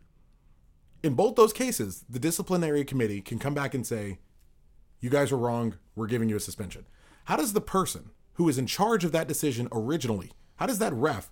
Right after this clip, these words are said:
not then get some punishment? He's failed to do his job. It's the reason you had to step in and do it for him.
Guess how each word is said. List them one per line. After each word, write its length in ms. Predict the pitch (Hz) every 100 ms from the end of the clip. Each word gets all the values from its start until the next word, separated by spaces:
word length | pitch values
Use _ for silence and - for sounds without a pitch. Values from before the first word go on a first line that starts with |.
| -
not 280 | 113 143 120
then 160 | 131
get 160 | 120 -
some 140 | 110
punishment? 380 | 95 101 95 - - - - _ _ _ - - - - -
He's 260 | 226 208
failed 340 | - 185 180 180
to 80 | 139
do 140 | 165
his 180 | 143 117
job. 320 | 165 147 107
It's 160 | 143 -
the 120 | 147
reason 360 | 117 160 143 117
you 140 | 139
had 160 | 143 135
to 80 |
step 240 | 131 131 117
in 80 | 110
and 80 |
do 120 | 104 107
it 40 |
for 180 | - 110
him. 100 | -